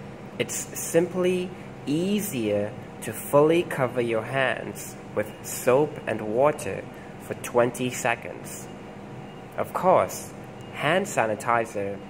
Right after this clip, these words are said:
is more convenient when you are outside, walking around, and so on. If you are on the go, it is definitely more convenient to use hand sanitizer. If you do not have access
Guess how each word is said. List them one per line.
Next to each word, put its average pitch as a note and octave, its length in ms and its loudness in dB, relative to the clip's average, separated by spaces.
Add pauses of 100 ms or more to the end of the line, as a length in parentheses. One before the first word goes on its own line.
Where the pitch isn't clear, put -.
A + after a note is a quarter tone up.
(120)
is A#2+ 180 0
more A#2+ 180 8
convenient A#2 880 0
when A2+ 220 4
you G#2+ 200 4
are G#2 160 4
outside, A#2 760 6
walking A#2 420 2
around, A2+ 500 2 (340)
and G#2+ 100 -6
so G#2+ 220 4
on. A#2+ 300 6 (480)
If A#2+ 140 -2
you A#2 180 4
are - 100 4
on E3 260 8
the C3+ 80 2
go, A#2 440 6 (480)
it A2+ 140 6
is A2+ 120 2
definitely C3+ 520 0
more A#2+ 260 2
convenient A#2 800 -2
to A2 120 -8
use A2 440 -2
hand G#2+ 300 -2
sanitizer. G#2+ 840 0 (1700)
If B2 160 2
you B2 100 4
do C3 200 0
not F3+ 200 8
have A#2 500 -2
access A2 600 -2